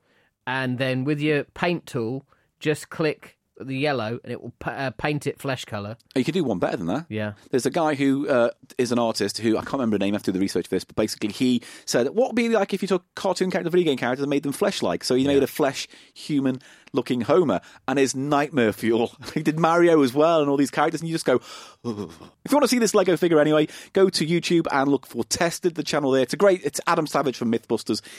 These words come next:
Speaker 2: He's part of that channel. It's
Speaker 1: Yeah.
Speaker 2: a great, uh, science,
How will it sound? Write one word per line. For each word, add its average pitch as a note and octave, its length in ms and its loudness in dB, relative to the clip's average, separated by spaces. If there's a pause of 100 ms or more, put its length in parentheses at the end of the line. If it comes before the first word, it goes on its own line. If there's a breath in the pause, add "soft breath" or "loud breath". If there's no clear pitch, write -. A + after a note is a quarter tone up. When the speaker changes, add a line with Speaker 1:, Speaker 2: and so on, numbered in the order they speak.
Speaker 2:
He's B2 140 -10
part G#2+ 240 0
of F#2+ 60 0
that - 60 -8
channel. G2 320 -2 (120 loud breath)
It's G2 180 -4
Speaker 1:
Yeah. - 20 4
Speaker 2:
a - 20 2
great, C#3+ 340 2
uh, B2+ 220 2
science, B2+ 720 0